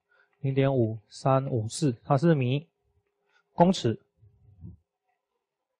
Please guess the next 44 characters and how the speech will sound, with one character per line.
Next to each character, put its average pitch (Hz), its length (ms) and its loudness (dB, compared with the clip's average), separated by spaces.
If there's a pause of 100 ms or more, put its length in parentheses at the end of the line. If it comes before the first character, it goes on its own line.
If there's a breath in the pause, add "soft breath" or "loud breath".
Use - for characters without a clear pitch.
(1120 soft breath)
好， - 240 6
这 - 80 2
边 196 160 6
应 190 60 0
该 190 100 10
是 156 400 6
打 - 180 2
错 180 180 10
了 139 100 8
哈， 143 280 2
那 165 80 -4
个， 143 140 0 (880 soft breath)
这 226 120 8
零 165 140 6
点 180 140 4
五 143 100 2
三 165 200 4
五 127 80 2
四 147 140 0
是 135 240 0
米 120 220 -2
哦， 131 220 0
单 156 140 2
位 135 260 4
是 - 460 0
公 180 280 6
尺 120 200 -4
才 123 180 -4
对 147 200 8
哈。 127 100 0 (3500 soft breath)
哦， 127 120 -8
零 127 120 0
点 147 120 0
五 123 100 0
三 147 120 6
五 131 60 2
四， 131 100 -4
这 160 100 6
个 151 40 10
是 156 160 2
公 175 240 4
尺 123 140 -4
哦， 113 200 -4
哦。 120 140 -10